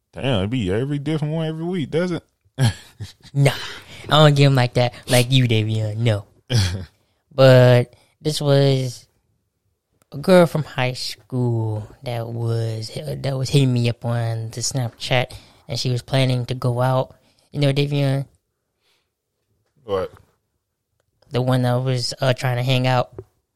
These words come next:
Speaker 1: Oh, wait, did you tell me her name?
Speaker 2: I don't think I did, but she was trying to hang out, and she, she even planned it, bro.
Speaker 1: Oh,
Speaker 2: She
Speaker 1: she
Speaker 2: was
Speaker 1: did?
Speaker 2: like, on this specific date,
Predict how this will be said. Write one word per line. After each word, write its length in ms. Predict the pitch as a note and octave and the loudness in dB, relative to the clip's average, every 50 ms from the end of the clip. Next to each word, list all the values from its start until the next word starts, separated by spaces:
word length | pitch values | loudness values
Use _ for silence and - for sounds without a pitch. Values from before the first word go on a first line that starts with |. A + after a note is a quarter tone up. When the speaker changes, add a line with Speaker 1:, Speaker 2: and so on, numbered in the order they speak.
| _ _ _ _ _ _ _ _ _ _ _ _ _ _ _ _ _ _ _ _ _ _ _ _ _ _ _ _ _ _ _ _ _ - | _ _ _ _ _ _ _ _ _ _ _ _ _ _ _ _ _ _ _ _ _ _ _ _ _ _ _ _ _ _ _ _ _ 0
Speaker 1:
Oh, 100 | D#3+ D#3+ | 2 4
wait, 200 | B2 G2+ F#2 F2+ | 4 2 2 -2
did 140 | F#2 A2+ C3+ | -4 -4 -4
you 80 | D3+ | -4
tell 140 | D3+ E3+ D#3+ | -4 -4 -2
me 80 | D3 C#3+ | -2 -2
her 120 | C#3 A#2+ | -2 -2
name? 320 | G2+ G2+ A#2+ C#3 D3 C#3 A#2+ - - _ _ _ _ _ _ _ _ _ _ _ _ _ | -2 -4 -4 -4 -6 -6 -8 -12 -16 _ _ _ _ _ _ _ _ _ _ _ _ _
Speaker 2:
I 40 | - | -4
don't 200 | F3+ F#3+ F#3 - | -4 -4 -2 -4
think 180 | - F#3 E3+ - | -6 -8 -8 -8
I 40 | B2+ | -10
did, 320 | - - - - - - _ - | -10 -10 -10 -10 -12 -14 _ -12
but 380 | E3 D#3+ D#3 D3 C3+ - - - | -4 0 0 0 0 0 -2 -4
she 220 | - - F3 E3+ D#3+ | -2 0 0 0 0
was 180 | D3+ D3+ D3 | 0 -2 -2
trying 240 | - - D3+ D3 C#3+ | -2 -2 0 0 0
to 60 | C#3+ C#3+ | 0 0
hang 240 | D3+ D3+ C#3+ C#3 | 0 0 0 0
out, 220 | C#3 C#3 C#3 - - - - - _ _ _ _ _ | 0 -2 -2 -4 -6 -10 -20 -20 _ _ _ _ _
and 300 | - - C3+ C3 C3 B2+ | -8 -4 -2 -2 -2 -2
she, 260 | - - F3 F3+ E3 - _ | -4 -6 -6 -8 -10 -14 _
she 300 | - - - F#3+ C#3 - _ _ _ | -6 -4 -4 -4 -6 -8 _ _ _
even 300 | - E3+ D3+ D3+ D#3 C#3+ - | -6 -4 -4 -4 -4 -4 -6
planned 560 | - - - D3 C#3+ D3 D#3+ D#3+ D#3 C#3+ B2+ | -8 -6 -2 0 2 2 2 2 2 0 -2
it, 160 | B2 A2+ C#3+ | -4 -4 -4
bro. 320 | C3+ B2+ A#2+ A#2+ B2 B2 B2 - _ - _ _ _ _ _ _ _ _ - | -4 -2 0 0 0 -2 -6 -10 _ -20 _ _ _ _ _ _ _ _ -10
Speaker 1:
Oh, 80 | G2 F#2 | -8 -6
Speaker 2:
She 100 | - D3 | -2 0
Speaker 1:
she 60 | C#3+ | 0
Speaker 2:
was 100 | C#3 B2+ | 0 2
Speaker 1:
did? 80 | A#2+ B2+ | 2 2
Speaker 2:
like, 240 | B2 A#2+ B2 - | 0 0 0 -2
on 260 | - B2 A#2+ B2+ B2+ B2+ | -2 -4 -2 -2 -2 -2
this 140 | C3+ C#3+ | -2 -4
specific 520 | - - - C#3 - D3 C3+ - C#3 C3+ C3 | -4 -4 -8 -8 -6 -6 -6 -6 -6 -4 -2
date, 320 | B2+ B2+ B2+ B2+ - - | 0 0 0 -2 -4 -8